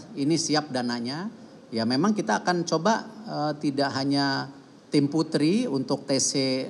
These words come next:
enam bulan, tetapi juga yang U tujuh belas, U dua puluh untuk persiapan Asia Cup. Ya, karena ini kan pertama kali,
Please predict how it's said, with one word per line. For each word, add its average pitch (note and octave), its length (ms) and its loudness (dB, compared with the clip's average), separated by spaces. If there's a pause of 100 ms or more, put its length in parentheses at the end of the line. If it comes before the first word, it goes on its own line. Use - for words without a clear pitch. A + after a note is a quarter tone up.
enam C3+ 260 4
bulan, C#3 560 2 (320)
tetapi C#3 400 0
juga C3 240 2
yang B2 160 2
U C#3+ 160 0
tujuh C3+ 240 0
belas, C#3+ 240 2
U D3 80 -2
dua C3 240 2
puluh F#3 240 4
untuk D3 160 -4
persiapan D3+ 640 -2
Asia C#3+ 320 0
Cup. - 400 -2 (480)
Ya, B2 160 -2
karena C3 320 2
ini E3 160 2
kan F#3+ 400 -4
pertama C#3+ 480 0
kali, E3+ 560 4